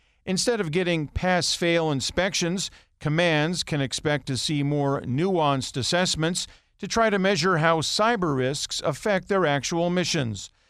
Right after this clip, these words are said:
The new process takes effect tomorrow. It's called a Cyber Operational Readiness Assessment. It replaces the Command Cyber Readiness Inspection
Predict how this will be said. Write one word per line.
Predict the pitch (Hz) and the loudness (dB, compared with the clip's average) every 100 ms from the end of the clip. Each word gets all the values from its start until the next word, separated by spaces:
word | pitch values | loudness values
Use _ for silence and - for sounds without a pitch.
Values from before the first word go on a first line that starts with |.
| _ _ | _ _
The | 214 | 0
new | 180 139 | 2 0
process | - 180 165 - 131 147 - | 0 2 2 2 0 0 -2
takes | 156 139 - | -2 -2 -2
effect | 123 - 196 156 - | -4 -2 -2 -2 -4
tomorrow. | 190 196 170 127 110 - _ _ _ _ - | 0 2 4 2 0 -8 _ _ _ _ -4
It's | 139 - | -4 -2
called | 190 165 170 156 | 0 2 2 2
a | 143 | 0
Cyber | 131 - 170 160 143 143 | 0 0 2 2 2 0
Operational | 160 151 143 143 165 175 156 147 151 | 0 0 0 0 0 0 -2 0 0
Readiness | 143 214 196 151 131 - | 0 0 0 0 -2 -2
Assessment. | 127 - 135 107 123 101 - _ _ _ | -2 0 0 -2 -6 -8 -12 _ _ _
It | 139 131 | -6 -4
replaces | 117 - 156 156 143 127 110 | -8 -2 0 0 -2 -4 -4
the | 127 131 117 - _ _ | -2 -2 -4 -6 _ _
Command | - 139 156 165 151 135 | -4 0 2 2 2 0
Cyber | - 151 147 135 127 | 0 2 2 0 0
Readiness | 135 151 147 131 123 - | 0 0 0 0 -2 -4
Inspection | 123 120 - - 180 - 135 127 | -6 -4 -4 -2 0 0 -2 -4